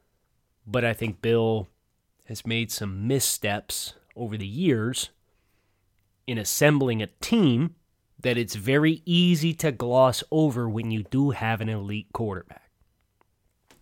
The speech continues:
They don't have that anymore. So this is a team that has a bunch of players who opted out for the season,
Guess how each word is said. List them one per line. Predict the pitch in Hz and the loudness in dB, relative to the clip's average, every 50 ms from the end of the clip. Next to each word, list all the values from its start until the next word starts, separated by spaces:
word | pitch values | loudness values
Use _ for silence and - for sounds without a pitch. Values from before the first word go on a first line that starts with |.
| _ _ _ _ _ _ _ _ _ _ _ _ _ _ _ _ _ _ | _ _ _ _ _ _ _ _ _ _ _ _ _ _ _ _ _ _
They | - 104 | -6 -2
don't | 104 117 120 | 0 2 4
have | 131 147 151 147 - | 6 6 4 4 2
that | 117 104 87 - | 0 -4 -4 -6
anymore. | 90 98 87 - - _ - _ _ _ _ _ _ _ _ _ _ _ _ _ _ _ _ _ _ _ _ _ _ _ _ _ _ _ | -8 -14 -14 -14 -16 _ -20 _ _ _ _ _ _ _ _ _ _ _ _ _ _ _ _ _ _ _ _ _ _ _ _ _ _ _
So | - - 107 | -10 -6 -4
this | 107 123 - - 135 | -2 -2 0 2 2
is | 143 151 143 | 2 2 2
a | 151 | 0
team | 139 - - 135 117 107 104 101 - - _ _ _ _ | -2 -2 -2 -2 -2 -2 -2 -6 -8 -12 _ _ _ _
that | - 107 95 | -6 -6 -4
has | 101 107 107 95 98 | -2 -2 -4 -4 -6
a | 95 | -6
bunch | - 107 123 127 - | -4 -4 -4 -2 -4
of | 143 - | -4 -2
players | - 135 131 131 131 135 135 127 - - _ _ _ _ _ | 0 2 2 4 4 2 0 -2 -4 -10 _ _ _ _ _
who | - 104 98 92 | -10 -6 -2 -2
opted | 98 117 - - 160 143 | 0 0 2 2 4 6
out | 131 127 127 135 - - - _ _ _ _ _ _ _ _ _ _ _ _ _ | 6 6 6 6 4 0 -12 _ _ _ _ _ _ _ _ _ _ _ _ _
for | _ - 160 | _ -2 0
the | 156 160 | 0 0
season, | - - 135 120 110 107 120 131 131 | 2 2 0 0 0 -2 -4 -4 -6